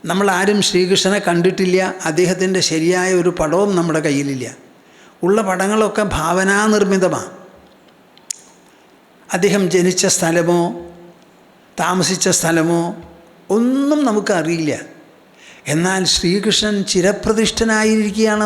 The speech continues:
നമ്മുടെ സമാജത്തിൽ. അറിയുന്നുണ്ടോ നിങ്ങൾ?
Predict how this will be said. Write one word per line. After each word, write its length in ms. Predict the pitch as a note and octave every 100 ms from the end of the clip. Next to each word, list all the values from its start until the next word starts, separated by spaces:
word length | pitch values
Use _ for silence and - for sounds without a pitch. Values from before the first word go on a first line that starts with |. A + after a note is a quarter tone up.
| G#3+
നമ്മുടെ 240 | G#3 G#3+ G3+
സമാജത്തിൽ. 540 | G3+ G#3 G#3+ G#3+ G#3+ B2 - - - - - _ - _ - D#3
അറിയുന്നുണ്ടോ 540 | E3+ G#3 A#3 C4 B3
നിങ്ങൾ? 260 | A3+ G3